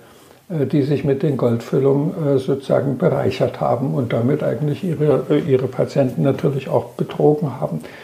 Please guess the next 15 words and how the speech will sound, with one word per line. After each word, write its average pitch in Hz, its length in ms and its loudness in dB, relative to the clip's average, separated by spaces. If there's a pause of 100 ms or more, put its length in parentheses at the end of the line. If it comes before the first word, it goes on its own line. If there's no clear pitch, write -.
(140)
Das 175 220 0
hat 190 160 2
sich - 180 2
ja 156 100 4
dann 143 320 2
total 135 640 0 (220)
gewandelt. 131 720 0 (600)
Im 147 140 -4
Prinzip, 147 540 0
äh, 151 260 0
genau 127 360 2
ein 143 220 0
Jahrhundert 135 500 0
später 156 440 -2
hat 143 140 -2